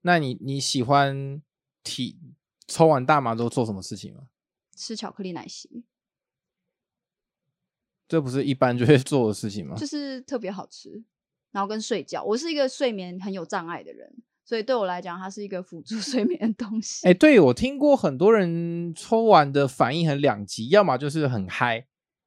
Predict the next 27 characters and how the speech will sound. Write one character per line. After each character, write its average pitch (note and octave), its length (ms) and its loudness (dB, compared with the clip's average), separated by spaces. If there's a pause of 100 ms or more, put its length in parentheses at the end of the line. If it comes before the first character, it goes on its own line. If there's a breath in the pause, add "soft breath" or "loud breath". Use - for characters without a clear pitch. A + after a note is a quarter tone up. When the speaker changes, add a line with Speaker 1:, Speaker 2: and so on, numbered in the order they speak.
Speaker 2:
嗯。 A#3 320 -8
Speaker 1:
要 G3+ 100 0
么 E3+ 140 2
就 D#3 100 0
是 D#3 200 2
直 C3+ 180 -10
接 C#3 180 4
困 G#2+ 300 2
起。 F#2 340 -18
Speaker 2:
不 C4 80 -6
然 B3+ 80 -4
就 A#3 80 -12
是 A#3 80 -20
一 A3+ 60 -18
直 G#3 100 -18
笑， F3 540 -12 (140)
或 A#3+ 80 -12
是 G#3 120 -6
肚 F#3+ 80 -6
子 G#3 140 -14
很 - 80 -16 (100)
饿 E3+ 320 -20 (220)
Speaker 1:
嗯。 G2+ 240 -6
嗯。 - 20 -12
Speaker 2:
之 C3 120 -16
类 E3+ 180 -14
的。 G#1 140 -20